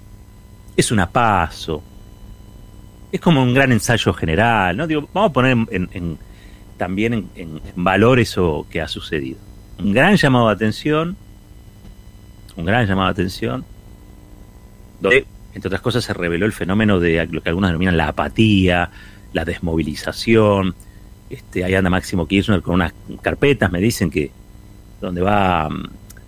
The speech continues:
este, están los relevamientos de barrios muy populosos y populares del, del Gran Buenos Aires, este, donde, eh, los niveles de ausentismo son arriba del cincuenta por ciento. Escucharon bien, arriba del cincuenta por ciento.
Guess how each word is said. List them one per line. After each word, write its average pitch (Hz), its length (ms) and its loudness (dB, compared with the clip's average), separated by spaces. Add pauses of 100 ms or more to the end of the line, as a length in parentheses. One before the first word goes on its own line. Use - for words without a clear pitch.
(240)
este, - 220 -8
están 101 300 0
los 90 80 2
relevamientos 120 760 2
de 110 60 2
barrios 123 280 2
muy 131 320 6 (220)
populosos 143 640 2
y 110 40 4
populares 113 720 0
del, 85 280 -6
del 82 160 -8
Gran 95 180 -4
Buenos 92 260 -6
Aires, 139 520 0 (1400)
este, - 420 -6
donde, 85 440 0
eh, 82 140 -6
los 82 140 -2
niveles 117 220 6
de 101 40 4
ausentismo 95 560 0
son 107 320 -2
arriba 113 220 0
del 107 80 4
cincuenta 90 320 0
por - 160 -6
ciento. 120 300 0
Escucharon 110 340 2
bien, - 160 0 (340)
arriba 98 360 -2
del 80 80 -8
cincuenta 87 320 -4
por 82 120 -6
ciento. 131 220 -8